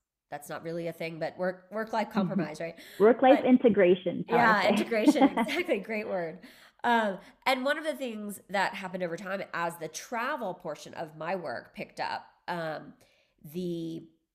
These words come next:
Speaker 1: the, the boundaries kept getting stretched, right? If I knew I have to
Speaker 2: Mm-hmm.
Speaker 1: travel all the next day, I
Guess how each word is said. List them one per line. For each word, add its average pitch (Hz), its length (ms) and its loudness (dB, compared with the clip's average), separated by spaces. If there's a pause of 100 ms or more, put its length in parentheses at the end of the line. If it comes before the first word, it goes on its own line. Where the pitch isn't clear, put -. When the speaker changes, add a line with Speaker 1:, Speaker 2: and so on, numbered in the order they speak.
(1000)
Speaker 1:
the, 180 100 -8 (220)
the 190 80 -6
boundaries 202 560 -8
kept - 180 -10
getting 151 220 -8
stretched, - 500 -8
right? 165 220 -6
If 180 100 -6
I 190 120 -2
knew 196 140 0
I 208 40 2
have 196 140 0
to 170 80 0
Speaker 2:
Mm-hmm. 160 120 -2
Speaker 1:
travel 170 220 -4
all 165 200 -6
the 160 80 -12
next 151 240 -12
day, 147 520 -6 (560)
I 160 720 -6